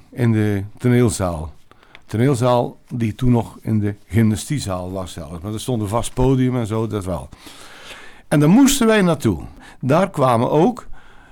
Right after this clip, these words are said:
de meisjes en de zusters van de Wijnberg. Die kwamen dan ook. Maar dat werd door een middenpad streng van elkaar gescheiden natuurlijk, hè. Dus het leek wel de kerk van toen. Dus de meisjes apart en de jongens apart. In negentien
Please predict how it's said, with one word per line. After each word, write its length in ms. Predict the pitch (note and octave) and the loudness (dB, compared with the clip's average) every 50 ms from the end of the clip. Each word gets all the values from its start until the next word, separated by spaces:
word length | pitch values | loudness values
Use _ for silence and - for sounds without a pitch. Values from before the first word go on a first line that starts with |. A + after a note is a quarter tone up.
| _ - _ | _ -16 _
de 120 | - D#3 | -2 0
meisjes 500 | F3+ E3+ C#3+ B2 B2+ B2 - - E3+ - | 2 4 4 4 4 2 0 -4 -4 -4
en 140 | - - E3 | -2 -2 -2
de 80 | D#3 D3 | -2 0
zusters 400 | C3+ F#3+ G3 E3 - D#3+ - - | 0 0 0 0 -2 -4 -4 -2
van 140 | D#3+ D3 C#3+ | 0 0 2
de 60 | C#3 | 2
Wijnberg. 600 | D3 F#3 F3+ B2+ G#2 F#2+ G2 F#2 E2 D#2+ E2 - | 2 4 2 2 2 0 -2 -2 -4 -6 -10 -10
Die 160 | - B2+ C3 | -6 -6 -6
kwamen 300 | A#2 D3+ D3+ C#3+ C#3+ C#3+ | -2 0 0 0 2 2
dan 140 | C3+ C3+ - | 0 0 -2
ook. 200 | - G2+ E2 - | -2 -6 -6 -4
Maar 160 | - C#3 D3 | -2 0 0
dat 120 | D3+ D3 B2+ | 0 0 0
werd 280 | D#3+ E3 D3 - - - - - - | 0 -2 -2 -4 -10 -20 -20 -20 -8
door 260 | - D#3 D3+ D3 C3+ | -2 0 2 2 2
een 100 | B2+ A2 | 2 2
middenpad 460 | C#3+ F#3+ G3 G3+ C#3+ - C3 C3+ C3+ | 2 2 0 -2 -2 0 -2 -2 -2
streng 340 | - - - D#3 F#3 F3+ C#3 | -4 -4 -2 0 0 0 0
van 140 | C#3+ C#3+ C3+ | 0 0 0
elkaar 320 | B2+ G#2+ - A#2 A#2 A#2+ | 0 0 0 0 0 0
gescheiden 500 | B2+ B2 - - E3+ D#3+ C3 A2 F#2+ G2 | 0 -2 -4 -2 2 2 2 2 0 -4
natuurlijk, 440 | G#2 G#2+ - - G2+ F#2+ F#2+ G2 G2 | -8 -10 -8 -8 -8 -8 -8 -8 -6
hè. 160 | B2 C#3 D#3+ | -4 -4 -4
Dus 180 | D#3+ D3 B2 - | -4 -4 -6 -6
het 240 | - - - - - | -10 -16 -20 -6 -2
leek 180 | C#3+ C#3+ B2+ B2+ | -2 -2 0 0
wel 140 | A#2 G2 F#2 | -4 -4 -4
de 80 | G#2+ | -6
kerk 320 | - - D#3+ D#3 C3+ B2+ - | -4 -2 0 0 -2 -4 -6
van 160 | - G2+ F#2 | -8 -8 -8
toen. 260 | F#2+ G2 E2+ D#2+ D#2 - - - _ - - - - - - - | -8 -8 -10 -12 -14 -18 -20 -20 _ -20 -20 -20 -20 -20 -20 -10
Dus 220 | - B2 A2+ G#2+ - | -8 -6 -6 -6 -8
de 260 | G#2+ G2+ G#2 G#2+ G#2 G2+ G2+ | -8 -8 -8 -8 -8 -8 -6
meisjes 400 | A2+ C3 D3 D3+ C3 E3 D#3+ E3 | -2 -2 -2 -2 -2 -4 -4 -4
apart 360 | E3+ E3+ F3 F3 F3 - - | -4 0 0 -2 -2 -2 -8
en 180 | - C3 D3 D#3+ | -12 -10 -8 -6
de 80 | D#3+ | -6
jongens 320 | C#3 A#2 G2+ F#2 F2+ D#2+ F#2+ | -6 -6 -6 -8 -12 -14 -14
apart. 400 | F2+ - - C#2+ - - - - - - - - - - - - - _ - _ _ _ - - - - - - - - - - - - - - - _ | -16 -14 -16 -18 -18 -20 -20 -20 -20 -20 -20 -20 -20 -20 -20 -20 -20 _ -20 _ _ _ -20 -20 -20 -20 -20 -20 -20 -20 -20 -20 -20 -20 -20 -20 -20 _
In 540 | - F3+ F3 F3+ F3+ F3 F3 F3+ E3+ - - - - - - - - - - - - _ - | -4 -2 0 0 2 0 0 -2 -4 -6 -10 -12 -14 -16 -20 -20 -20 -20 -20 -20 -20 _ -8
negentien 800 | - D#3+ F#3 F#3+ E3 D#3+ D3+ D3+ D#3 D3+ C3+ C3 B2+ B2 - | -2 0 0 2 2 0 -2 -2 0 2 2 2 0 -2 -6